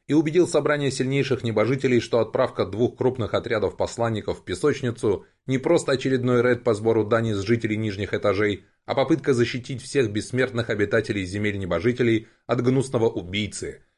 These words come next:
который нарушает незыблемые законы башни и должен быть устранен как можно скорее. Получив согласие большинства, главы двух лагерей подписали договор при Светоче об отправке тридцати членов от каждой из сторон. Канон тщательно готовилась к этому моменту,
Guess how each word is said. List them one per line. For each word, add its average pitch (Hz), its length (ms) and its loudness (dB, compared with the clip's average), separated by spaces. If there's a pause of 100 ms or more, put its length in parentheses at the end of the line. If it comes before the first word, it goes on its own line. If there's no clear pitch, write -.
который 101 320 0
нарушает 95 560 -2
незыблемые 110 520 0
законы 98 420 -2
башни 104 480 -2 (200)
и 120 60 0
должен 127 320 4
быть 127 140 2
устранен 120 480 0
как 113 160 -4
можно 90 300 -4
скорее. 85 560 -2 (420)
Получив 104 320 0
согласие 92 460 -2
большинства, 98 760 -4 (200)
главы 139 300 4
двух 131 200 2
лагерей 123 360 2
подписали 123 460 0
договор 107 440 2
при 107 140 -2
Светоче 127 500 0
об 117 180 0
отправке 127 460 0
тридцати 120 440 -2
членов 127 380 0
от 113 180 0
каждой 104 340 0
из 101 160 -8
сторон. 85 420 -2 (460)
Канон 98 320 0
тщательно 98 400 -2
готовилась 95 440 0
к - 80 -14
этому 101 220 -2
моменту, 101 560 -2